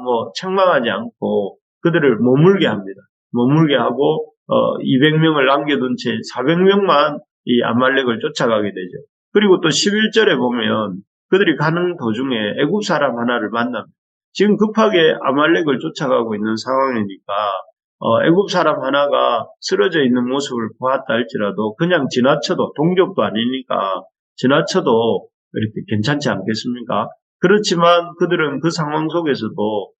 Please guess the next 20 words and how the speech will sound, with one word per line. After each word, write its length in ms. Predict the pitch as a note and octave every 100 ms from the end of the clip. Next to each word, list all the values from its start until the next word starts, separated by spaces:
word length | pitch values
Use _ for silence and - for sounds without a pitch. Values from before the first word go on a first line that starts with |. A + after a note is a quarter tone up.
| _ -
애굽 240 | D#3 E3+ D#3+
사람 320 | D3+ C#3+ C3+
하나를, 600 | C3 C3+ B2+ C3+ D3+ D3+ _ _
어, 240 | - A#2 -
이렇게 160 | A#2+ G#2+ - _ _ _
이, 540 | - A2 G#2+ G#2 - - - -
그 160 | A2
기력이 440 | - C#3+ D#3+ C#3 A#2+
다한 420 | G2+ A2 A#2 A2+ C3+
애굽 240 | C3 B2+
사람 280 | B2 A#2+ A#2
하나를 520 | A#2 A#2+ A2+ A2+ A#2 _ _
만나서 800 | B2 C#3 C3+ A2+ - A#2 A#2 A#2 - _
그에게, 360 | C#3 C3 B2+ B2 A#2 A#2 - _ _
어, 500 | A2+ A2+ A2 A2+ -
참 180 | A#2+ A2+
무화과 460 | A#2 B2+ C#3+ C#3+
뭉치와 920 | C3+ D3 D3 - B2+ B2 A#2+ A#2 A#2 -
금포도를 920 | B2 A#2+ A#2+ C3 C3 B2+ B2 B2+ A#2+ A#2+
주면서 500 | C#3+ C3+ G#2+ -